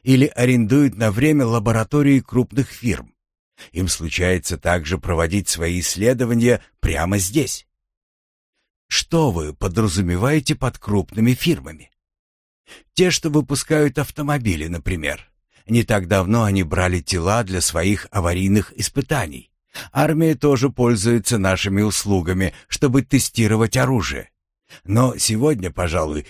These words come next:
тела уже реже покидают эти стены. Реже, но все-таки случается.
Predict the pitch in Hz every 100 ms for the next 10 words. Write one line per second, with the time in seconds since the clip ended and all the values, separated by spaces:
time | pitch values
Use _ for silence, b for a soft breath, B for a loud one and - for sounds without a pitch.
0 | b 117 98 90 113 131 127 101 139 131
1 | 123 147 151 147 - 135 151 104 85 82
2 | - 104 87 117 - 123 67 60 _ _
3 | _ _ _ _ _ _ _ - 71 73
4 | 82 95 120 120 85 82 80 - 87 80
5 | - 110 - 107 190 196 104 - -